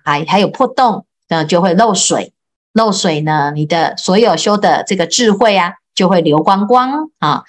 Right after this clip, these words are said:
因此呢，我们还是要把这个会漏掉的啊，来把它补起来啊，就是让它达到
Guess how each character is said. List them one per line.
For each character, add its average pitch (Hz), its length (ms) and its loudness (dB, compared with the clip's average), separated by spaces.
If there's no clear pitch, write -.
因 269 180 0
此 262 160 2
呢， 202 340 2
我 156 60 0
们 165 160 0
还 165 220 -2
是 185 140 -4
要 185 140 2
把 151 220 -2
这 180 140 -6
个 165 120 -4
会 208 140 2
漏 208 300 4
掉 196 280 0
的 156 280 -4
啊， 156 380 0
来 165 440 0
把 151 160 -2
它 160 480 -4
补 220 240 4
起 170 240 -2
来 135 400 -6
啊， 135 220 0
就 151 160 0
是 180 80 4
让 220 260 0
它 185 360 -4
达 165 180 -4
到 190 360 -2